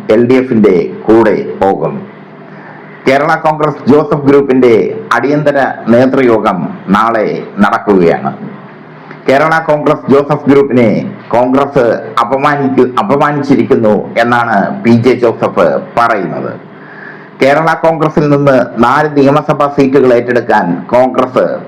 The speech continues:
തീരുമാനിച്ചു. ജോസഫ് വിഭാഗം കഴിഞ്ഞ തവണ മത്സരിച്ച ഇടുക്കി, ഏറ്റുമാനൂർ, ചങ്ങനാശ്ശേരി, കുട്ടനാട് എന്നീ നാല് സീറ്റുകളാണ് ഏറ്റെടുക്കാൻ കോൺഗ്രസ് തീരുമാനിച്ചിരിക്കുന്നത്.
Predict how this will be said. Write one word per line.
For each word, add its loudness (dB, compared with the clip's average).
തീരുമാനിച്ചു. 0
ജോസഫ് 2
വിഭാഗം 0
കഴിഞ്ഞ -2
തവണ 0
മത്സരിച്ച 0
ഇടുക്കി, 2
ഏറ്റുമാനൂർ, 2
ചങ്ങനാശ്ശേരി, 0
കുട്ടനാട് -2
എന്നീ 2
നാല് 0
സീറ്റുകളാണ് 0
ഏറ്റെടുക്കാൻ 0
കോൺഗ്രസ് 0
തീരുമാനിച്ചിരിക്കുന്നത്. 0